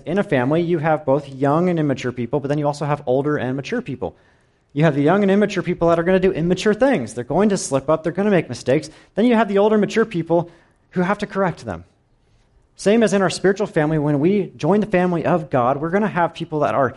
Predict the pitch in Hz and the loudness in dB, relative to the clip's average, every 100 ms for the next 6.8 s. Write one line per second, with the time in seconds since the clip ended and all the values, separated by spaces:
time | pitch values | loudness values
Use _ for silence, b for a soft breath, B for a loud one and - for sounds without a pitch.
0 | B - - 190 196 180 160 190 185 - | B -8 0 0 2 0 2 0 -2 0
1 | 170 165 123 139 143 160 170 151 120 160 | 2 2 0 -2 -2 -2 0 -2 2 2
2 | 147 - 131 127 127 120 123 151 147 - | 0 -4 -2 -2 -2 -2 0 -2 -6 -12
3 | 131 165 185 180 - 180 196 - 208 214 | -4 0 0 0 0 0 0 0 -2 0
4 | 180 160 165 165 170 180 214 110 - b | -2 0 0 2 2 2 2 0 -6 b
5 | b b b b b 135 160 175 180 180 | b b b b b 0 2 4 4 2
6 | 165 - 170 175 147 208 - | -2 -2 0 2 2 0 -8